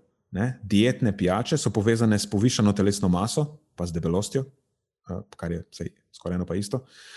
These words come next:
in nekimi določenimi stanji, ki so posledica debelosti.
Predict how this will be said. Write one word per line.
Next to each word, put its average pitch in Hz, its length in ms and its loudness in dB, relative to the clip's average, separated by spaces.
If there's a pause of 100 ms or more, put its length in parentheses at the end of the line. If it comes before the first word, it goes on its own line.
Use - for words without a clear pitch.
(260)
in 104 100 6
nekimi 113 280 6
določenimi 110 520 6
stanji, 101 520 2
ki 98 120 -2
so - 160 2
posledica 92 760 0
debelosti. 95 520 0